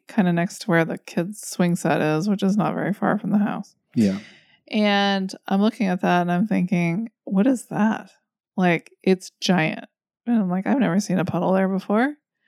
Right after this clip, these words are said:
Speaker 1: I go over and I start kind of trying to check it out, and it just, like,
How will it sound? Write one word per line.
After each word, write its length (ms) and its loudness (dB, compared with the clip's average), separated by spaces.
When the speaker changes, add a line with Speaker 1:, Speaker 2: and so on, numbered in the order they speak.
Speaker 1:
I 120 0
go 300 2
over 220 0
and 100 2
I 120 2
start 420 0
kind 220 0
of 400 0
trying 380 2
to 80 -6
check 200 0
it 80 0
out, 400 2
and 180 2
it 60 -4
just, 260 -6
like, 180 -12